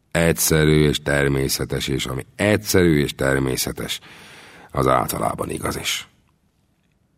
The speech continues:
"Én úgy gondolnám, akkor elszökött volna",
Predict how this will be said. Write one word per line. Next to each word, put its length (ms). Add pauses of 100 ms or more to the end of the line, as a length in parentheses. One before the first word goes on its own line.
(160)
"Én 300
úgy 140
gondolnám, 580
akkor 220
elszökött 540
volna", 420